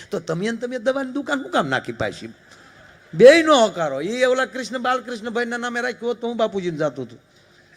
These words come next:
પણ છતાં સ્વદેશી આવ્યું, બોલો. હમણાં એક જણ આવ્યો ને તો મને, મને ખીજાણો. મને કે, "આ યોગ કરવાથી રોગ ઉયો જાય?" મેં કીધું, "હા." મને કીધું, "બાબાએ નહીં, આંખ કેમ હરખી નથી થતી?"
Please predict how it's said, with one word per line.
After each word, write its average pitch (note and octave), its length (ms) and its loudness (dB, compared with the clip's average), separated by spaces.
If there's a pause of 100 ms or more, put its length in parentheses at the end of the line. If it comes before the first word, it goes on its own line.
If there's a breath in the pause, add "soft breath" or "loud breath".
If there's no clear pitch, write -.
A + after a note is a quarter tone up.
(1120 soft breath)
પણ G#3 100 2
છતાં A#3 320 4
સ્વદેશી G3+ 440 2
આવ્યું, C#3 240 -6
બોલો. C3+ 180 -10 (1000)
હમણાં G3+ 220 0
એક G#3 160 4
જણ G#3 180 -4
આવ્યો A3+ 200 -2
ને F#3 140 -6
તો E3 120 -12
મને, F3+ 260 -8
મને F3+ 200 -10 (140)
ખીજાણો. F3+ 380 -6 (320 loud breath)
મને E3 140 -10
કે, E3 80 -8
"આ D#3+ 120 -2
યોગ E3 300 -8
કરવાથી F3+ 300 -8
રોગ E3 220 -6
ઉયો F3 180 -4
જાય?" E3 100 -8
મેં D3 120 -10
કીધું, C#3 160 -8
"હા." D3 120 -6
મને C3+ 180 -12
કીધું, C3+ 240 -14
"બાબાએ C3+ 340 -6
નહીં, E3 200 -12
આંખ E3 160 -6
કેમ - 280 -12
હરખી C#3 220 -12
નથી B2 200 -16
થતી?" G#2 200 -20